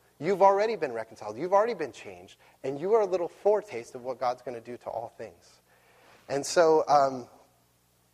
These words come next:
the gospel grows. And let me just tell you, you know, why am I planting a church? This passage about the mustard seed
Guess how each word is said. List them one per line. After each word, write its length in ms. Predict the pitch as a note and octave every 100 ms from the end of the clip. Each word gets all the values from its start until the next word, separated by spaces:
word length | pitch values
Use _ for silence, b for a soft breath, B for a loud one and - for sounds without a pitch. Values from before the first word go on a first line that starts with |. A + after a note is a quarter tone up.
| _ -
the 120 | B2+
gospel 440 | C#3 C#3+ - D3
grows. 420 | B2 C3+ A#2 F2+
And 120 | - B2+
let 100 | E3+
me 80 |
just 180 | E3+ E3
tell 160 | - E3
you, 140 | B2
you 120 | G#2+
know, 100 | A2+
why 200 | A2 B2
am 100 | D#3
I 60 | D#3
planting 360 | D3+ D#3+ D#3 C#3+
a 40 |
church? 400 | - D#3 D#3+ - A#2 _ -
This 320 | B2+ F#3 - -
passage 600 | A#2 C3+ - E3+ F3+ -
about 200 | B2 A#2+
the 60 | A#2+
mustard 420 | A2+ C3 - D3
seed 260 | - E3